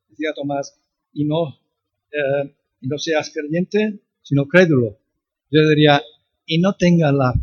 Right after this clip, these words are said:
manía, fea costumbre de no reunirte con los hermanos".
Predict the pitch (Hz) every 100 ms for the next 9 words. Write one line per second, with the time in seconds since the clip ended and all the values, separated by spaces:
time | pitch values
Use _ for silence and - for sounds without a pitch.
0 | - _ - 127 131 151 147 135 - _
1 | _ _ _ _ - - - - _ -
2 | 143 139 143 139 - 160 135 127 139 _
3 | _ _ _ 135 - 143 139 131 147 160
4 | 160 147 202 226 - 165 - 131 127 110
5 | - 123 - _ - -